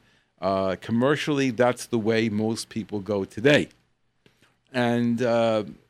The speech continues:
it, it's a question for the, uh, for the checking for the, uh, the blood struping. That's a topic. If anyone wants, we'll talk about it, but it's, it's not a major issue.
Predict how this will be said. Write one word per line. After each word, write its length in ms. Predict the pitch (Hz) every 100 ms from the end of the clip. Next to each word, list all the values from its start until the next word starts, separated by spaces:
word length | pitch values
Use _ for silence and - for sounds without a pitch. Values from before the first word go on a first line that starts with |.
| _ _ _
it, 340 | 117 104 104 98 98 _ _ _ _
it's 120 | -
a 20 |
question 380 | - 175 - 165
for 140 | -
the, 280 | 120 123 123
uh, 120 | 113 117
for 120 | 120
the 80 | 104
checking 400 | - 139 131 113
for 280 | 113 104
the, 340 | 104 104 98 98
uh, 300 | 85 95 101 87
the 60 |
blood 280 | 92 143 175
struping. 480 | - 175 160 151 139 - -
That's 280 | - 160 -
a 120 | 113
topic. 380 | - 143 143 131
If 140 | 113
anyone 300 | 131 127 123
wants, 300 | 131 151 147
we'll 120 | 117
talk 240 | 104 123 117
about 220 | 113 107
it, 160 | 110 113
but 160 | 113
it's, 160 | 117 -
it's 360 | 85 113 - - - - -
not 180 | 139 139
a 60 |
major 340 | 131 135 127 120
issue. 400 | 123 120 -